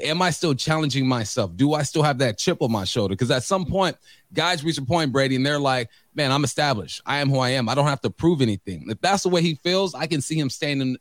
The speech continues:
in New England and taking the easy route. But now, if he's like, "You know what? I wanna shut some of these young guys up, you know, or I wanna go up against a couple of the greats. I wanna go up against D-Hop and, and the young Brandon Ayuk and the guys over out west."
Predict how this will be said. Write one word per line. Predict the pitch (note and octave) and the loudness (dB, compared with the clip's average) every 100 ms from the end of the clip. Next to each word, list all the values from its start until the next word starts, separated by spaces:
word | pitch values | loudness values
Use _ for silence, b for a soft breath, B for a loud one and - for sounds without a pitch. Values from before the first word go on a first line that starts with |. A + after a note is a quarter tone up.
| - | -4
in | B2 | -2
New | G#2+ | 2
England | C#3+ D#3+ B2 A#2 _ _ | 0 0 -2 -4 _ _
and | A#2+ | -4
taking | D3+ C#3 B2 | -2 0 0
the | A#2 | 0
easy | C3 A2 | 0 -2
route. | G#2 E3 G#2+ | 0 0 0
But | G2+ | -2
now, | C#3 F#3 A#2 - _ - | 0 0 -2 -6 _ -18
if | A2+ | -6
he's | F#3 E3+ | -4 0
like, | C3+ G#2+ | 0 0
"You | |
know | A#2 C#3 | 2 2
what? | C3+ | 2
I | |
wanna | F#3 F#3 | 2 0
shut | B2 - C3+ | 0 -2 -2
some | - C3+ | 0 0
of | |
these | B2 G#2 | 0 2
young | C3 | 2
guys | A#2+ A#2+ A2+ | 2 2 2
up, | D3 D#3+ - _ | 2 0 -4 _
you | G#2 | -6
know, | A2 B2+ B2 | -2 0 2
or | B2 B2 | 4 4
I | |
wanna | C3 D3 | 4 0
go | G#2 C#3 | 2 4
up | E3+ | 4
against | C3+ B2 - | 4 2 0
a | G2+ | -4
couple | - B2 B2 | -4 -2 -2
of | G2+ | -4
the | |
greats. | F2 A#2 A#2 G2 | -2 -2 -2 -6
I | |
wanna | A2 A2 | -4 -2
go | C#3 | -4
up | B2+ | -2
against | A2+ F#2+ | -4 -4
D-Hop | - G#2+ A2 G#2+ - b b _ | -4 -2 -2 -4 -8 b b _
and, | G#2+ G#2+ | -4 -2
and | A2+ | 0
the | G#2 | 0
young | A#2 A#2 | 2 2
Brandon | G2 A2+ G#2+ | 0 0 0
Ayuk | G#2 G#2 A2+ G#2 | 0 0 0 0
and | G2+ | -4
the | |
guys | G2 A2 G#2 | -4 -2 -2
over | F#2+ G#2 | -2 -2
out | G#2 | -2
west." | F#2 A#2 G2 | 0 -2 -2